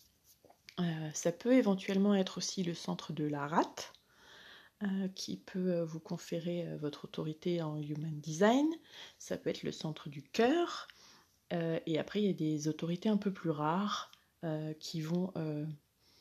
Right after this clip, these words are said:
combiner plusieurs centres ou qui vont, euh, si vous avez aucun centre de défini, parce que pour que le centre, euh, vous confère votre autorité, il faut qu'il soit défini. Si vous avez par exemple aucun centre défini,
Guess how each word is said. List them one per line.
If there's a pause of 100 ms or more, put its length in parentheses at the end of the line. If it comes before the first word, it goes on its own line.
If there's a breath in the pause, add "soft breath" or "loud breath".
(280 soft breath)
combiner
plusieurs
centres
ou
qui
vont,
euh,
si
vous
avez
aucun
centre
de
défini,
parce
que
pour
que
le
centre, (680 loud breath)
euh,
vous
confère
votre
autorité,
il
faut
qu'il
soit
défini. (720 loud breath)
Si
vous
avez
par
exemple
aucun
centre
défini,